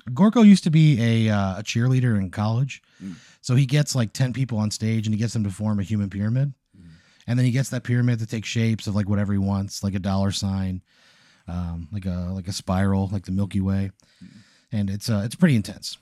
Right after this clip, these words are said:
Speaker 1: So people, like, it's like a fifty dollar ticket. It's an exciting show. You're gonna do a guest set beforehand.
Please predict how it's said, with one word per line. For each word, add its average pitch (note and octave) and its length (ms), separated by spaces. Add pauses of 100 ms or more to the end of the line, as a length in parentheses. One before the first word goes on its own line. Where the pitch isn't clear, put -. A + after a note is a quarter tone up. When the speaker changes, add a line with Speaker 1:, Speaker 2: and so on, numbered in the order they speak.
(420)
Speaker 1:
So A2 160
people, F3 260
like, B2+ 220
it's B2+ 140
like E3+ 140
a B2+ 40
fifty B2+ 280
dollar G#2+ 200
ticket. G2+ 360
It's - 160
an B2 60
exciting A2 360
show. F#2+ 380 (220)
You're E3 120
gonna D3+ 140
do B2 160
a A2+ 40
guest G#2 260
set G2+ 120
beforehand. F#2 600